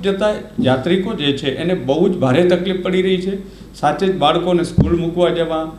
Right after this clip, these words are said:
કોઈનું મેડિકલ કામ હોય તો આ અંગે ખૂબ તકલીફ પડે છે. ક્યારેક તો એમ્બ્યુલન્સ ફસાઈ જાય, લોકો દવાખાને પહોંચી ન શકે,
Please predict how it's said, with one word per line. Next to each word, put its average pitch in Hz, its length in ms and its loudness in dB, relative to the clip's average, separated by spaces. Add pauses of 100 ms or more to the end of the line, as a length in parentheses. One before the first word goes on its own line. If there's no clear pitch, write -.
(260)
કોઈનું 131 460 -2
મેડિકલ 139 600 2
કામ 160 220 0
હોય 160 220 0
તો 160 140 0
આ 165 260 -2
અંગે 180 180 0
ખૂબ 226 420 -6
તકલીફ 190 380 0
પડે 117 220 0
છે. 104 180 -6 (540)
ક્યારેક 147 260 0
તો 165 100 0
એમ્બ્યુલન્સ 175 420 2
ફસાઈ 175 320 2
જાય, 160 280 0 (240)
લોકો 143 240 -2
દવાખાને 156 480 -2
પહોંચી 135 280 -2
ન 165 160 0
શકે, 156 480 -4